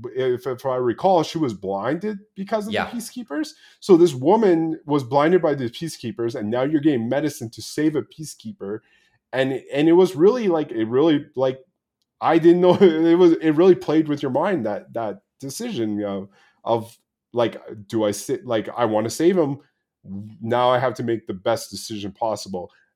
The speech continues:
Speaker 1: Do I trust that woman? Um, and then, you know, it, it, and hope for the best type thing. So it was really cool.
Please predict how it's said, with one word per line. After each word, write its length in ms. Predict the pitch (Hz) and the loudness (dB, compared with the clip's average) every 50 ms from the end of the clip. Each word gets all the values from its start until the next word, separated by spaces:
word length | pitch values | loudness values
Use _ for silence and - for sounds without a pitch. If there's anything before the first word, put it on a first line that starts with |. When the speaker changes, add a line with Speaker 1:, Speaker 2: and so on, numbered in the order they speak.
| _ _ 117 | _ _ -14
Speaker 1:
Do 220 | 104 117 120 113 110 | -6 -2 0 2 2
I 80 | 107 | 0
trust 280 | 107 - 131 120 117 - | 0 -2 -4 -4 -2 -2
that 180 | 123 107 104 | -4 -4 -2
woman? 520 | 113 139 151 156 156 156 151 151 151 147 147 - _ _ _ _ _ - | -2 -2 0 2 0 0 0 0 -2 -4 -6 -12 _ _ _ _ _ -10
Um, 500 | 104 104 101 101 98 95 95 95 95 95 - - | -6 -4 -4 -4 -2 -4 -4 -6 -6 -10 -12 -8
and 240 | 107 107 107 104 104 | -6 -4 -4 -2 -2
then, 400 | 104 101 98 95 95 92 90 92 _ _ _ | -2 -2 -2 -2 -4 -6 -10 -14 _ _ _
you 160 | 98 90 85 | -14 -14 -12
know, 280 | 80 80 80 78 82 - | -12 -14 -16 -16 -14 -14
it, 140 | 101 92 87 _ _ _ - | -14 -14 -14 _ _ _ -20
it, 160 | 92 95 - - - 104 | -18 -18 -18 -14 -12 -10
and 120 | 101 98 | -10 -8
hope 180 | 95 107 98 - | -8 -8 -8 -8
for 100 | 101 90 | -10 -12
the 80 | 87 | -10
best 240 | 76 95 98 95 - | -10 -10 -12 -12 -12
type 160 | - 85 - - | -16 -18 -18 -16
thing. 160 | 92 87 82 | -16 -16 -16
So 260 | - - 107 101 104 | -10 -8 -6 -6 -6
it 120 | 104 127 | -4 -2
was 180 | 147 156 147 123 | -2 -2 -2 -2
really 240 | 131 127 120 110 98 | -2 -2 -2 -2 -4
cool. 260 | - - 98 87 _ | -6 -8 -10 -10 _